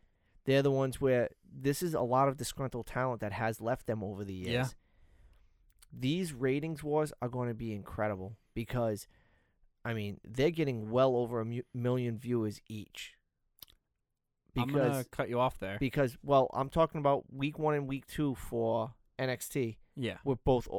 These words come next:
Speaker 1: I think week one was, like, one point two million, and week two was, like, one point zero six million or something like that.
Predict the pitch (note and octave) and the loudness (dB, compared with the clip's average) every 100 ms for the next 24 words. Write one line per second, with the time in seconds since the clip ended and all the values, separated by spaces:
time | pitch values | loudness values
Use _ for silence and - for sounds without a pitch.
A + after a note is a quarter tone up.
0 | - C3 D#3+ C#3+ B2 D3+ D3 D3 B2+ A2+ | -4 -4 -4 -6 -4 -4 0 -2 0 -4
1 | G#2+ B2 C3+ - C#3 B2+ - C#3+ C#3+ D3+ | -4 -2 -2 -2 -4 -4 -4 -2 0 0
2 | D#3+ D#3 _ _ - A#2+ A#2+ C#3 - - | -2 -6 _ _ -6 -6 -4 -6 -8 -6
3 | D3 C#3+ B2 A2+ G#2+ - A2 B2+ A#2+ - | 0 2 2 2 -2 -4 -2 -2 -2 -4
4 | B2+ G#2 G#2+ B2 A2+ A2 - A#2 - A2 | -4 -4 -2 0 0 -2 -6 -6 -6 -6
5 | G#2 G2 G2+ G#2+ G#2+ G#2+ G#2 - D#3+ - | -4 -6 -6 -6 -6 -6 -8 -8 -8 -8